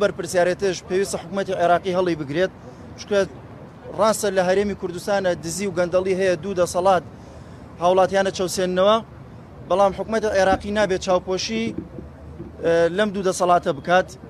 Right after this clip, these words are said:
و نابێت فەرمانبەران بکاتە قوربانی ئەو ململانیە سیاسی کە هەیە، چونکە ئەو دزی و گەندەڵی کە لە هەرێمی کوردستانەیە، لە پارێزگاکانی خوار و عێراقیش هەیە، ئەگەر حکومەتی عێراقی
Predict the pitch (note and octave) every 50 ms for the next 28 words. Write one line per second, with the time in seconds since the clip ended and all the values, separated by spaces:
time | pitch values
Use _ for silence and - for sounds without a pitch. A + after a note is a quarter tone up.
0 | - - - - - - - C3+ D3+ F3+ F3+ G3+ A3 G#3+ F#3+ G3+ F#3+ E3+ - -
1 | - - - - - - - F#3+ F3 F#3 F#3 F3+ E3+ F#3 F#3+ G#3 G#3 F#3 D#3 B2+
2 | B2 - - - - - - - - - - - - - - G#3+ G3 G3 - F#3+
3 | - - G3 F#3 E3 G3 F#3+ F#3+ G3+ A3 G#3+ F#3 D#3 C3 - - G3 G#3+ G#3+ G3+
4 | G3 F#3+ F#3+ F#3+ F#3 F3+ F3+ F3+ E3+ - F#3+ F3 F3 F3 - F#3 F3+ - F3 D#3+
5 | E3 E3 E3+ F#3 G3+ G3+ - - - - - - - - - - A3 G#3+ A3 G#3+
6 | - A3 A#3+ A#3+ F3+ G3 G3 F3+ G#3 F#3+ F3 G3 F#3+ E3+ F#3+ F#3+ F#3+ F#3+ F3+ -
7 | - G3 G3 F#3+ F#3+ G3+ A3+ A3+ G#3+ - - F#3+ E3 F#3 F3+ - A3+ A3 G#3 G3
8 | F3+ F3 F3 E3+ E3 - F#3 F3+ F#3 F3 E3 F3+ F3+ E3+ A3+ A3 G#3+ G#3 G3 F#3+
9 | F3+ E3+ - - - - - - - - - - F3+ F3+ F#3 G3+ A3 A3 G3 F#3
10 | F3+ E3+ D#3+ - E3 - - D#3 D#3+ E3 F#3 G3+ G3 - - - - - - -
11 | - - - G3+ A3 G#3 A3 G3+ F#3 - G3 - G#3 A3 A3 A3+ G#3 G3 G3 F#3+
12 | F#3+ F#3+ F3+ A3